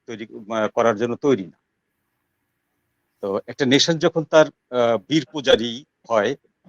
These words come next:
তার মানে সে বীরকে, আহ, পূজা করতে শেখে। তো সেই নেশনটাই যদি দেখা যায় তার বীরকে মাথায় উঠে পেশাব করে দিচ্ছে, আহ, মাথায় উঠে,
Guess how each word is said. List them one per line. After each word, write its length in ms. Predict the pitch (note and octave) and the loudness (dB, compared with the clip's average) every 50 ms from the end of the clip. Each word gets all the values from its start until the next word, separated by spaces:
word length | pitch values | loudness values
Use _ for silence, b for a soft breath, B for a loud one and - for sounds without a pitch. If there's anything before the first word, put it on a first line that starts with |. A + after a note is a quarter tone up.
| _ _ - | _ _ 0
তার 120 | B2 B2 | 0 2
মানে 180 | B2 C3+ C#3 C#3 | 2 2 0 0
সে 140 | - D3+ C3+ | 2 0 0
বীরকে, 600 | F#2 B2 C#3 C#3+ - - D3+ D3+ D3+ D3+ D#3 - - | 2 2 2 2 2 2 4 4 4 4 4 0 -6
আহ, 500 | - A#2 - G#2+ G#2+ G#2+ G#2 G#2 G2+ G2+ - _ _ _ _ _ _ | -12 -14 -6 -2 0 0 2 2 0 -2 -6 _ _ _ _ _ _
পূজা 180 | - E3 E3+ D#3 | -2 2 2 2
করতে 280 | - - A#2+ - A#2 G2+ | 0 -2 -8 -8 -10 -10
শেখে। 340 | - - G2+ - B2 C#3+ - _ _ _ _ _ _ _ _ _ _ _ - | -8 -8 -8 -8 -10 -14 -14 _ _ _ _ _ _ _ _ _ _ _ -10
তো 60 | B2 | -8
সেই 240 | - - D#3 F3 E3+ | 0 2 4 4 6
নেশনটাই 440 | E3 D#3+ - F3 F3 D#3+ G3 F#3+ F#3 | 6 4 4 2 0 2 2 2 4
যদি 540 | D#3 F3 D#3+ E3+ F3 D3 D3 E3+ F3+ - | 4 4 6 8 6 6 6 4 -2 -2
দেখা 220 | - C3+ B2+ D3 D3+ | 0 0 2 2 4
যায় 140 | D3+ D3+ D3+ | 4 4 4
তার 180 | D3+ C#3+ C3 | 4 0 0
বীরকে 580 | A2+ C3 C#3 B2+ B2 - D3+ C3+ B2+ C#3+ D#3 D3+ | 0 0 0 0 -2 0 2 4 6 6 6 6
মাথায় 340 | C3 B2+ A#2 - C#3+ C#3+ C#3 | 4 2 0 2 2 2 2
উঠে 300 | C3+ B2+ - C#3+ C3+ A#2+ | 2 -2 -2 -2 -2 -2
পেশাব 260 | C3 B2 - C#3+ - - | -4 -6 -8 -8 -8 -6
করে 160 | C3 A2+ A2 | -6 -6 -6
দিচ্ছে, 400 | G2+ G2+ - - - - - F2+ - _ _ _ _ _ _ _ - | -6 -6 -10 -14 -16 -14 -14 -14 -14 _ _ _ _ _ _ _ -2
আহ, 200 | G#2+ G#2 G#2 G#2+ | 0 2 2 4
মাথায় 280 | A#2 B2 - C3 B2+ | 2 2 2 2 2
উঠে, 420 | B2 B2 - - B2+ A#2+ A#2+ A#2+ | 2 0 0 2 4 4 4 4